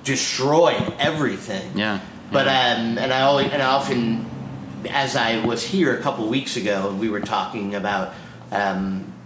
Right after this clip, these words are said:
Speaker 1: epistemology and, uh, and older cheese legends, whether they're beneficial or whether they're not, I started thinking of, uh, of how, uh, nomadic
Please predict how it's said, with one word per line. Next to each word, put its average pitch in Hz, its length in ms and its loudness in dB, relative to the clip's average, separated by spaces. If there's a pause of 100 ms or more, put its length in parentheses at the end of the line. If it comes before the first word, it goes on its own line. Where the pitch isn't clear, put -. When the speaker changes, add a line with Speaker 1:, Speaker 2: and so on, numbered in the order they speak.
(140)
Speaker 1:
epistemology 104 1120 -2
and, 95 220 -4
uh, 98 40 0
and 98 440 -2
older 104 600 -2 (420)
cheese 117 680 0
legends, 110 840 -2
whether 107 260 -2
they're 101 180 0
beneficial 101 640 -4
or 101 60 -2
whether 98 260 -2
they're 95 180 -4
not, 104 400 -2 (340)
I 110 120 0
started 110 400 2
thinking 107 420 -4
of, 104 160 -2
uh, 98 320 0
of 98 160 -4
how, 107 600 2 (460)
uh, 107 280 0
nomadic 113 640 0